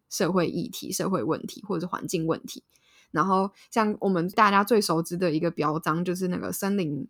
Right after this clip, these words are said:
永续标章F S C，那个东西其实也是标章，为什么大家会这么熟知，就是因为它很普遍的存在在很多商品上，你的卫生纸，然后你的包装，只要是纸类包装的上面可能几乎都会有。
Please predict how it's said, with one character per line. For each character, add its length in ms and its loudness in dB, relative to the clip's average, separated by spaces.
永 200 -4
续 180 0
标 220 -2
章 160 -2
F 260 -4
S 260 -2
C， 220 -6
那 160 6
个 100 6
东 160 6
西 160 4
其 140 0
实 80 4
也 160 2
是 180 -4
标 180 6
章， 160 2
为 80 2
什 80 2
么 80 0
大 160 4
家 80 4
会 120 2
这 120 0
么 140 -2
熟 260 0
知， 220 -6
就 140 0
是 80 -2
因 80 2
为 80 0
它 180 -4
很 160 -2
普 220 0
遍 220 0
的 120 -4
存 260 2
在 260 0
在 240 2
很 260 -2
多 140 4
商 180 2
品 160 -2
上， 180 0
你 100 0
的 80 2
卫 240 4
生 180 2
纸， 240 -8
然 160 -4
后 220 0
你 140 -2
的 420 -4
包 240 4
装， 360 0
只 120 -4
要 140 6
是 80 0
纸 240 -2
类 180 2
包 220 2
装 240 -2
的 220 -8
上 200 0
面 140 -2
可 120 -4
能 120 -2
几 160 4
乎 80 4
都 160 2
会 200 -2
有。 140 -8